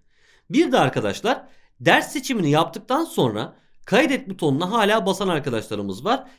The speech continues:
Ders seçiminizi yaptıktan sonra mutlaka, e, kontrol edin.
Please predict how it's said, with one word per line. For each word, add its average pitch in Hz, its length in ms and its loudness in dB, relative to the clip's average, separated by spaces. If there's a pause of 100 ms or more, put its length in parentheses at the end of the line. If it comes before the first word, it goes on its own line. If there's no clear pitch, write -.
(140)
Ders 247 300 0
seçiminizi 147 400 -6
yaptıktan 156 440 -4
sonra 127 260 -8
mutlaka, 160 800 -6 (280)
e, 107 600 -2
kontrol 131 500 -2
edin. 214 440 2